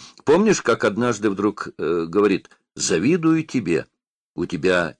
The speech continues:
и жена прелесть, и шевелюра еще та». А у меня, мол, что? А ты ему: «Жену ты можешь еще отобрать, а вот шевелюру, пусть и седую, и косматую, никак».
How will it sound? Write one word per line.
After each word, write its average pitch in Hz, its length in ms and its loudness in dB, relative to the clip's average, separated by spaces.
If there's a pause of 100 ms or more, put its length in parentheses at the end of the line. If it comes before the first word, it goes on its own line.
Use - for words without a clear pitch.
и 80 100 -6
жена 80 400 -2
прелесть, 151 600 0 (360)
и 95 80 -2
шевелюра 73 580 0
еще - 280 -8
та». - 260 -10 (380)
А 90 160 2
у 98 60 2
меня, 95 340 2
мол, 113 180 0
что? - 460 0 (800)
А 78 140 0
ты 95 140 -2
ему: 82 360 -2 (420)
«Жену 127 360 2
ты 110 120 0
можешь 85 300 0
еще 85 260 0
отобрать, 117 640 0 (360)
а 98 120 2
вот 107 360 2
шевелюру, 117 840 4 (260)
пусть - 380 -2
и 101 60 -4
седую, 117 680 4
и 101 220 -2
косматую, 76 880 -2
никак». - 760 -4